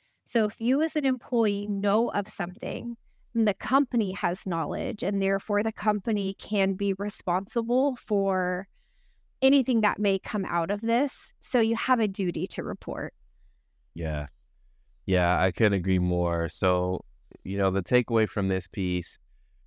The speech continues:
Speaker 2: for sure is, um, even though the, the, the, the guy is saying, "Hey, no, it's cool, I'll, I'll handle it,"
Speaker 1: Mm-hmm.
Speaker 2: um, there's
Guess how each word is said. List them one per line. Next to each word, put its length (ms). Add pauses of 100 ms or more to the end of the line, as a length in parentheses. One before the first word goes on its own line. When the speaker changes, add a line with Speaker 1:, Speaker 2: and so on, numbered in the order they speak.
Speaker 2:
for 180
sure 560
is, 640
um, 520 (540)
even 340
though 520
the, 460
the, 180 (120)
the, 300
the 100
guy 380
is 120
saying, 580 (340)
"Hey, 240
no, 200
it's 140
cool, 640
I'll, 320
I'll 160
handle 380
it," 200 (420)
Speaker 1:
Mm-hmm. 160
Speaker 2:
um, 320 (300)
there's 640